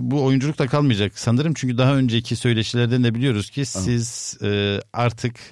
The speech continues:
Speaker 1: e, en azından parlamenter siyaseti ya da milletvekilliği
Speaker 2: Evet.
Speaker 1: olmayı düşünmüyorsunuz ve yönünüz sinemaya dönük.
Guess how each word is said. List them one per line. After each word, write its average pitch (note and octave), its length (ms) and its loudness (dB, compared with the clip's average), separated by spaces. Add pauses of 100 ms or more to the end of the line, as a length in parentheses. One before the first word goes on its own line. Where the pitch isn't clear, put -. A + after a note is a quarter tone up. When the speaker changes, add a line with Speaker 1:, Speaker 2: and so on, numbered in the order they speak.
Speaker 1:
e, G2 360 -2 (520)
en A2+ 80 0
azından G#2+ 420 0
parlamenter G#2 680 0
siyaseti - 580 -4
ya G2 100 -2
da G2+ 120 0
milletvekilliği G2 680 -2
Speaker 2:
Evet. F#2+ 100 0
Speaker 1:
olmayı G2+ 380 0
düşünmüyorsunuz C3 800 -2
ve C#3 180 0 (380)
yönünüz B2 340 2
sinemaya A#2+ 540 2
dönük. E2 360 -2